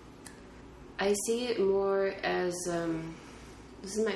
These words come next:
personal philosophy for this kind of thing. I'm gonna look at it and I'm gonna steal as much as I can,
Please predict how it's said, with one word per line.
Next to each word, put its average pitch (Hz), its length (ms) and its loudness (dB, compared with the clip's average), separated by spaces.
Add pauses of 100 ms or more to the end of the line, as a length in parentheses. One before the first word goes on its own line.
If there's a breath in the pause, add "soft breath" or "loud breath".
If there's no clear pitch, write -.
personal 165 460 -4
philosophy 165 680 -6
for 87 160 -6
this 87 180 -6
kind 90 240 -6
of 90 80 -6
thing. 92 300 -4 (580 loud breath)
I'm 175 140 4
gonna 175 200 2
look 170 260 -2
at 165 160 -2
it 165 100 -2
and 160 100 0
I'm 160 140 0
gonna 160 180 -2
steal 165 840 -2
as 80 160 -4
much - 240 -2
as 87 120 -4
I 85 100 -4
can, 151 500 -4